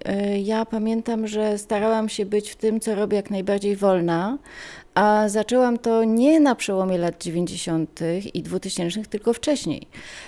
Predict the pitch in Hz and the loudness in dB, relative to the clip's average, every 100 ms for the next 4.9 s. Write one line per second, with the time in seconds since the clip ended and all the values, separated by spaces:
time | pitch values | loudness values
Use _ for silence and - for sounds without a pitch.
0 | - 233 262 269 220 240 262 254 240 247 | -6 -2 2 2 4 4 4 2 0 2
1 | 233 226 214 226 220 220 - 202 196 156 | 2 2 -2 0 2 0 0 -4 -2 -2
2 | 90 - - 196 185 214 202 - 196 247 | -4 -6 -8 -6 -4 -2 -4 -4 2 4
3 | 247 226 - 233 214 208 - 180 - 208 | 4 2 0 0 0 -4 -6 -6 -4 -4
4 | 208 208 185 170 - 151 139 208 | -4 -4 -4 -6 -6 -4 -4 -4